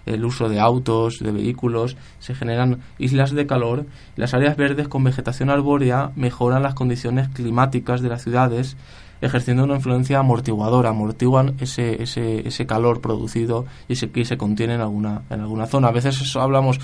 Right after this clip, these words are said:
islas de calor dentro de una casa o fuera, o islas de calor a nivel ya de, de la ciudad, en, en diferentes puntos de la, de la ciudad, ¿eh? Reduciendo las máximas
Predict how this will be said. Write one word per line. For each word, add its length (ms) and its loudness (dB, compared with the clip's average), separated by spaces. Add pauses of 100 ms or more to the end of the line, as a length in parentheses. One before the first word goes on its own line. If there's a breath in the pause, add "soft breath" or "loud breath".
(160 loud breath)
islas 240 2
de 100 0
calor 240 2
dentro 280 0
de 60 4
una 180 -2
casa 280 2
o 80 0
fuera, 360 0 (200 loud breath)
o 140 0
islas 300 0
de 100 2
calor 340 2 (200 loud breath)
a 100 -2
nivel 260 0
ya 140 2
de, 180 2
de 140 0
la 140 -2
ciudad, 400 0
en, 240 -6
en 120 -2
diferentes 460 -4
puntos 360 -4
de 100 -2
la, 220 -8 (360 loud breath)
de 160 -4
la 600 -6
ciudad, 340 -2 (300)
¿eh? 140 -2
Reduciendo 520 0
las 160 2
máximas 640 0